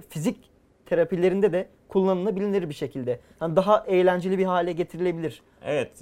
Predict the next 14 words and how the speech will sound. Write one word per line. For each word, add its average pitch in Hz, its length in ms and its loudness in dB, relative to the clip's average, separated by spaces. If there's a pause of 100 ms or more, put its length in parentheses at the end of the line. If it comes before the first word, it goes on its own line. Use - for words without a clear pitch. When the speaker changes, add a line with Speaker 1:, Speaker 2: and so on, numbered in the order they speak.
(180)
Speaker 2:
gerçekten 175 420 -6
farklı 175 380 -6
bir 165 60 -12
şey - 180 -4
olmuş. 123 280 -6
Belki 135 280 0 (100)
koşarken 123 680 -6
bir 113 280 -12
spor - 360 -8
salonunda 101 480 -6
Oculus 117 380 -12
Rift'i 113 240 -16
kafamıza 113 420 -12
taksak 120 400 -14